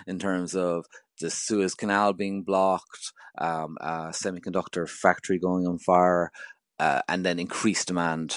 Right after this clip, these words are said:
for semiconductors around the world from all different industries, not just the automotive industry. So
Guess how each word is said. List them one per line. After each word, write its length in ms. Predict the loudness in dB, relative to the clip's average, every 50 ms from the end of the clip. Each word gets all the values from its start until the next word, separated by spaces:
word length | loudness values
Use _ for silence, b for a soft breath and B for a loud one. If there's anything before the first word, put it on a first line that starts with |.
| -10 -12 -14
for 300 | -8 0 4 6 6 6
semiconductors 680 | 6 4 0 -2 -4 -6 -6 -6 -6 -6 -6 -8 -4 -4
around 200 | -2 -2 -2 -4
the 80 | -4
world 260 | -2 -2 -2 -2 -2
from 160 | -2 -2 0 4
all 420 | 8 8 10 10 8 6 4 0 B B B B B _
different 480 | 2 2 4 2 -2 -4 -2 -2 -4 -4 -4
industries, 480 | -6 -6 -4 -2 -2 -2 -2 -2 -2
not 160 | -4 -4 -4 -4
just 180 | -4 -4 -2
the 80 | -2 -2
automotive 380 | -2 -2 -4 -4 -4 -4 -6
industry. 440 | -8 -8 -6 -6 -6 -6 -6 -8 -10 B B B B B B -2
So 360 | 4 8 8 10 8 8